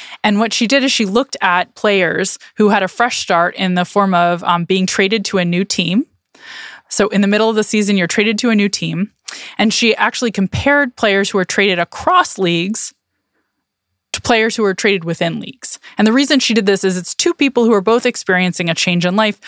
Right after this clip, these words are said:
but one has more of a fresh start than the other. So there's, like, a lot of control there. There's more of a fresh start when you're traded across leagues because all of your season to date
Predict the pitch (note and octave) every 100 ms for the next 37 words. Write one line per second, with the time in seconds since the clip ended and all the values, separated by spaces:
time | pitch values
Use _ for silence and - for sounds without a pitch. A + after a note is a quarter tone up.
0 | - - G#3 G3+ F#3+ A3 C4 A#3+ F3+ F#3+
1 | C4 C#4+ G#3+ F3 - - - E3 C#3+ D#3
2 | D#3 E3+ E3 F3 B3 - - - - G3+
3 | F#3+ F#3+ E3 _ - F#3 F#3 F#3 F#3+ G3
4 | F3+ - F3+ E3+ D#3+ D#3+ - F#3 F#3 G3+
5 | D4 D#4 C#4 - F#3 - F#3 F#3 F3+ E3+
6 | F3+ E3+ E3 - F#4 F4 - F#3+ E3+ G3+
7 | G3 - - C4+ D4+ D4+ - A3 G#3 G#3
8 | F3 F3 F3